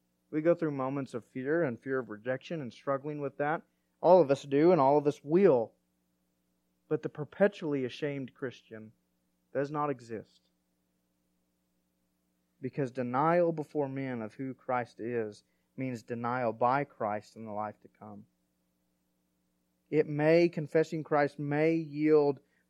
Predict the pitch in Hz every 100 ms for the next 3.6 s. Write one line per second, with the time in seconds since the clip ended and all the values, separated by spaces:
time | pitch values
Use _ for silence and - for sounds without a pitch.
0 | _ 160 156 151 - 160 - 135 123 131
1 | 135 120 123 123 120 107 107 _ _ _
2 | _ _ _ _ _ _ _ _ _ 135
3 | 151 175 180 147 131